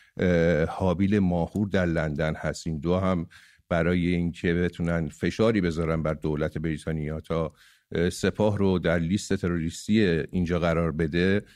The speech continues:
دست به اعتصاب غذا زدن. امروز تو سومین روز اعتصاب غذاشون هم این دو نفر امروز حالش یه مقدار بد بود، چون اعتصاب غذایی خشک کردن، نه آب می‌خورن نه غذایی می‌خورن و بنابراین آمبولانس رفته بود بالا سرشون،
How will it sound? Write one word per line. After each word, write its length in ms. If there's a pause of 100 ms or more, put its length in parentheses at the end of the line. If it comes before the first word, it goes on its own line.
(120)
دست 180
به 60
اعتصاب 360
غذا 220
زدن. 320
امروز 200
تو 160
سومین 440
روز 160
اعتصاب 540
غذاشون 480
هم 80
این 100
دو 140
نفر 340 (500)
امروز 240
حالش 260
یه 60
مقدار 260
بد 340
بود، 200
چون 280
اعتصاب 380
غذایی 340
خشک 360
کردن، 380
نه 220
آب 240
می‌خورن 460
نه 300 (360)
غذایی 420
می‌خورن 420
و 120
بنابراین 560
آمبولانس 480
رفته 200
بود 80
بالا 160
سرشون، 520